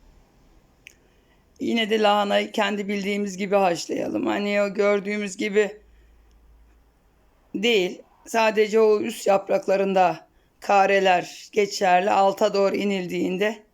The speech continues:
küçülmeler, bölünmeler, işe yaramaz parçalar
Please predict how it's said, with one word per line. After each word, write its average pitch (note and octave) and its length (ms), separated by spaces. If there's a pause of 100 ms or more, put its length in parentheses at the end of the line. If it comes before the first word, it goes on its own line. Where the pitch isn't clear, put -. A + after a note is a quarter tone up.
(360)
küçülmeler, F3+ 800
bölünmeler, F#3 1000 (220)
işe - 280
yaramaz F#3+ 500
parçalar - 840